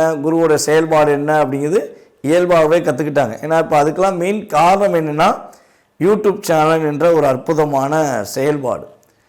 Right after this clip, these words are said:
YouTube சேனல்னு ஒரு விஷயம் இல்லைன்னா யாருக்குமே வந்து, பார்த்தீங்கன்னா, இந்த அளவுக்கு ஜோதிடம் சம்மந்தப்பட்ட விஷயங்களையோ இல்ல கிரகங்களுடைய பார்வை,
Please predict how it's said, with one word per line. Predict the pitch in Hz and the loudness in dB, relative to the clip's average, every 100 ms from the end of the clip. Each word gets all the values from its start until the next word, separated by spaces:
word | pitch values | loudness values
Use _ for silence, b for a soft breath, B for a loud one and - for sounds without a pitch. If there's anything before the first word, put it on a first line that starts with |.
| _ _ _ - | _ _ _ -2
YouTube | 160 170 175 175 | -2 0 -4 0
சேனல்னு | 165 165 180 170 | 0 0 -2 0
ஒரு | 156 143 | 0 -2
விஷயம் | 139 175 151 | -2 -2 0
இல்லைன்னா | 143 165 170 147 120 117 143 - - 123 | 0 0 0 0 -2 -2 -2 -4 -8 -2
யாருக்குமே | 135 170 175 - 175 185 | 2 2 0 -6 -2 0
வந்து, | 160 160 | 0 0
பார்த்தீங்கன்னா, | 147 147 160 175 156 | -2 0 -2 -2 -2
இந்த | 151 151 | 0 2
அளவுக்கு | 170 170 135 | 2 -2 0
ஜோதிடம் | 156 170 170 147 | 0 0 -2 -2
சம்மந்தப்பட்ட | 151 151 143 143 135 | -2 -2 -2 -4 -6
விஷயங்களையோ | 147 143 135 131 135 151 - B B B | -6 -4 -4 -2 -2 -2 -6 B B B
இல்ல | 156 151 | 0 2
கிரகங்களுடைய | 156 165 190 185 180 165 160 - | 0 0 0 2 2 4 2 2
பார்வை, | 147 151 147 156 | 2 2 2 2